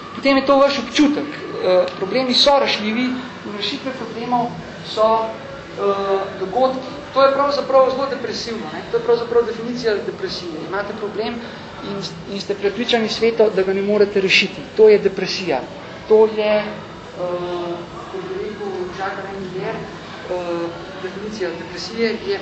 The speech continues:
mola-, moralna strahopetnost. Problema ne rešimo, zato imamo ga za nekaj abstraktnega, morda se ga sploh ne zavedamo, se ga izogibamo zaradi moralne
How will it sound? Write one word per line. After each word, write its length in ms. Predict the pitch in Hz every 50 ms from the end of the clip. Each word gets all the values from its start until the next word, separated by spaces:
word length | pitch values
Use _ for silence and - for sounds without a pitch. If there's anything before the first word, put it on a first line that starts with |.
| 180
mola-, 180 | 180 185 202 202 196 185
moralna 500 | 190 190 208 226 247 254 247 240 226 214
strahopetnost. 760 | - - 214 208 - 214 214 220 208 196 208 185 - - - - - -
Problema 420 | 196 180 185 226 254 226 208 202
ne 180 | 214 233 240 233
rešimo, 420 | 233 240 233 233 233 226 208 190
zato 400 | 175 175 - - 233 233 247 247 - - - - - -
imamo 280 | 202 214 214 220 226 208
ga 80 | 208
za 80 | 202 208
nekaj 200 | 214 214 208 190
abstraktnega, 840 | 190 - 196 - 208 202 208 208 - - 240 247 240 247 240 240 240 - - - - -
morda 260 | 202 196 226 233 233
se 120 | - 240
ga 100 | 214 220
sploh 260 | 220 - 233 226 226 233
ne 100 | 233 202
zavedamo, 540 | 196 196 180 208 214 214 220 220 240 226 214 - - - - -
se 120 | - - 202
ga 80 | 208
izogibamo 760 | 208 202 - 202 190 196 226 233 247 240 240 240 233 233 233 - - - - - - - - 175
zaradi 340 | 220 220 226 226 226 226 220 202
moralne 540 | 196 208 214 214 233 240 240 240 233 226 220